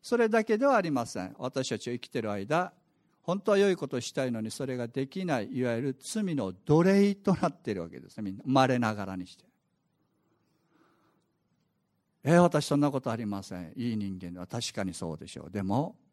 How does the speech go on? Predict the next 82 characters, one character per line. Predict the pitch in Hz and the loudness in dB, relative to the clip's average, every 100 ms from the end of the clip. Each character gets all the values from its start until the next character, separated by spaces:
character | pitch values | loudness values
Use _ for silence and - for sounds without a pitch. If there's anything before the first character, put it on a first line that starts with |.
| _ | _
正 | - 107 | -6 -4
直 | 92 101 - | -4 -8 -12
に | 90 | -12
や | 85 | -12
る | 87 | -10
と、 | - 147 | -6 -6
私 | 110 95 92 | -6 -10 -12
た | - | -12
ち | - | -14
は | 90 | -10
皆、 | 139 170 | -8 -8
罪 | - 233 196 | -8 -4 -4
が | 127 | -4
あ | 101 | -8
る | 92 | -12
わ | 76 | -16
け | - | -20
で | |
す。 | _ _ _ _ _ _ - | _ _ _ _ _ _ -10
そ | 160 | -6
れ | |
は | 147 | -4
皆、 | 151 185 196 | -4 -4 -6
罪 | - - 190 | -6 -4 -4
の | 123 | -4
種 | 95 - 269 208 | -6 -2 0 0
を | 135 | -4
持 | 117 | -8
っ | |
て | 113 _ 190 | -10 _ -10
生 | 147 | -4
ま | 127 | -2
れ | 131 | -2
て | - 113 | -4 -8
く | 127 | -10
る | 113 | -10
の | 98 | -10
で、 | 117 147 135 - - - | -4 -2 -4 -8 -12 -2
芽 | 170 | 2
が | 190 196 | 2 2
出 | 208 | 2
て | 226 190 | 0 -4
く | 131 | -6
る | 104 | -10
わ | |
け | 95 | -12
で | - | -18
す。 | _ _ _ _ _ - | _ _ _ _ _ 0
親 | 185 202 | 4 4
が | 175 147 | 2 0
教 | - 156 | 0 0
え | |
な | 143 135 | 2 2
い | |
の | 123 | 0
に | |
種 | - 220 190 | 4 4 4
が | 127 | 2
あ | |
る | 123 | 2
わ | 107 | 0
け | 104 | -4
で | 95 92 | -6 -8
す | - | -8
か | 92 | -8
ら、 | 98 156 - - - | -2 -2 -2 -10 -20
上 | - 175 185 190 | 0 4 6 4
手 | 185 | 2
に | 190 | 0
嘘 | 139 123 127 | -2 -4 -6
を | 95 | -6
つ | - - | -10 -10
け | 120 | -8
る | 104 | -8
の | 90 | -10
は | 73 | -12
そ | - - 135 | -14 -12 -10
れ | 120 | -8
で | 117 | -8
す | 110 - | -8 -12
よ | - | -6
ね。 | 214 269 | -4 -4